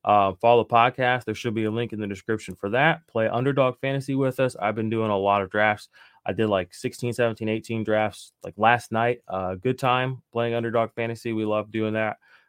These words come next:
Uh, that's one of our big focuses this next offseason is gonna be is just best ball content, because that's, like,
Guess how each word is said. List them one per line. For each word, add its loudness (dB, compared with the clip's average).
Uh, 2
that's -2
one 6
of 8
our 10
big 2
focuses 0
this -4
next -2
offseason 0
is -8
gonna -4
be -2
is -6
just -6
best -2
ball -2
content, -6
because -8
that's, -2
like, 0